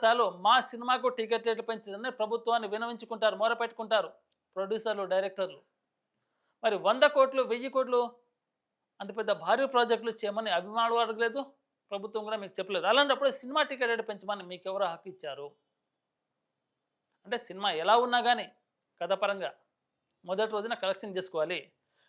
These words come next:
మీరు చేస్తున్న పని ఇప్పుడు కార్మికులు చేస్తున్నారు. గత ఐదు సంవత్సరాలకు మేము పోరాడుతున్నాం. గత ఐదు సంవత్సరాల నుంచి మాకు ట్వంటీ ఫోర్ క్రాఫ్ట్లో ఏ ఒక్క కార్మికుడికి వేతనం పెరుగుదల లేదు. ఇప్పుడు కనుక మేము ఉద్య-, సమ్మె చేయకపోతే,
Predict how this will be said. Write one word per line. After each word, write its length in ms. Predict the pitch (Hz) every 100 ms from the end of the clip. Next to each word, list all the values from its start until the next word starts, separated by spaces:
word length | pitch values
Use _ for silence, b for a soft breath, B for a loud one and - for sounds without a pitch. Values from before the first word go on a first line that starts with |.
| -
మీరు 200 | 220 311
చేస్తున్న 380 | 302 285 285 269
పని 240 | 254 269
ఇప్పుడు 180 | 262 254
కార్మికులు 440 | 247 226 240 254 240
చేస్తున్నారు. 340 | 226 226 185
గత 180 | 165 220
ఐదు 160 | 226 233
సంవత్సరాలకు 380 | 254 254 262
మేము 160 | 247 233 226
పోరాడుతున్నాం. 520 | 254 262 262 247 170 - _ _ _ _ _ _ _ _
గత 160 | 185 196
ఐదు 160 | 208 226
సంవత్సరాల 380 | 247 226 240
నుంచి 280 | 233 233 240 175 - _ _ _ _ _ _ _ _ 208
మాకు 460 | 180 190 196 202 185 - _ _ _
ట్వంటీ 200 | - 190
ఫోర్ 180 | 208 214
క్రాఫ్ట్లో 320 | 190 196 185 208
ఏ 200 | 170 233
ఒక్క 220 | 262 269
కార్మికుడికి 600 | - 220 220 208 220 226
వేతనం 380 | 175 196 202 196
పెరుగుదల 440 | 180 175 175 180
లేదు. 540 | 160 160 156 180 147 _ _ _ _ _ _ _ b b b
ఇప్పుడు 240 | 214 262 262
కనుక 200 | 269 262
మేము 220 | 247 220
ఉద్య-, 340 | 208 240 226
సమ్మె 300 | - 208 233 220
చేయకపోతే, 680 | 214 220 220 202 214 170 -